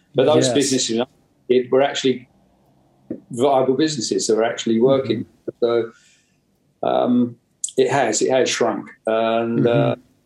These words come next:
Speaker 1: uh, I don't think that matters. But like, like we just said, um, it, it's expanding again. I think, I,
Speaker 2: Mm-hmm.
Speaker 1: I, I think small, like you said earlier, the small, smaller tailors are starting their own business.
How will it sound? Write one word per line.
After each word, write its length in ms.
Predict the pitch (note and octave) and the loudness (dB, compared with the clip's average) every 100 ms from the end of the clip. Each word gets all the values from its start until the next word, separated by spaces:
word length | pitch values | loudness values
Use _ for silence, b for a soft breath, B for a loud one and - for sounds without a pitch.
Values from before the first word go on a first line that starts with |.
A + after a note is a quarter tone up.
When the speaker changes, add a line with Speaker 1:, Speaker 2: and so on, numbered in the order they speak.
| - | -4
Speaker 1:
uh, 40 | |
I 40 | B3 | -2
don't 200 | A#3+ A3+ | -2 -4
think 160 | - E3+ | -4 -4
that 100 | - | -2
matters. 280 | D3+ D3 B2+ | -2 -2 0
But 200 | C#3 - | -2 0
like, 220 | D#3 D#3 | 0 0
like 240 | D3+ A2 - _ _ _ _ _ | -2 -2 -8 _ _ _ _ _
we 120 | - C3 | -4 -2
just 180 | D3+ | 0
said, 320 | - A#2+ A#2+ - | 0 0 0 -2
um, 580 | C3 B2+ C3 C3 C3+ - _ _ _ _ _ _ _ _ - | 0 2 2 -2 -4 -12 _ _ _ _ _ _ _ _ -2
it, 260 | D#3+ - _ - | -2 -2 _ -4
it's 240 | E3 E3 | -2 0
expanding 560 | F3 E3 - F3 F3+ C#3 | -2 -2 0 2 2 0
again. 300 | A2 F2 - - | -2 -6 -10 -2
I 80 | C#3 | 0
think, 320 | - C#4+ - | 2 0 0
I, 140 | D3 D3 | -2 -2
Speaker 2:
Mm-hmm. 220 | A#2+ B2 | -4 -2
Speaker 1:
I, 240 | C#3+ - | -2 0
I 40 | C#3 | -4
think 340 | - E3+ E3+ | 0 -2 -2
small, 320 | - D#3+ E3 D#3+ | -4 0 2 2
like 160 | D#3+ | 0
you 80 | D#3+ | 0
said 220 | D#3+ E3 | 0 0
earlier, 380 | D#3+ D#3 C#3+ C3 | 0 0 -2 -2
the 180 | C3+ C3+ | -4 -4
small, 560 | - E3 E3 D3+ C#3+ - | -4 2 2 2 -2 -8
smaller 420 | - D#3+ D#3+ - | -2 0 2 0
tailors 460 | D3 D3 B2+ A#2 | 0 2 2 0
are 40 | A#2 | -2
starting 380 | - C3+ B2 B2 | 0 0 0 0
their 140 | A#2+ | 0
own 180 | A#2+ A#2 | 0 0
business. 680 | C#3+ C#3 A2 - - - | -2 -2 -10 -10 -18 -20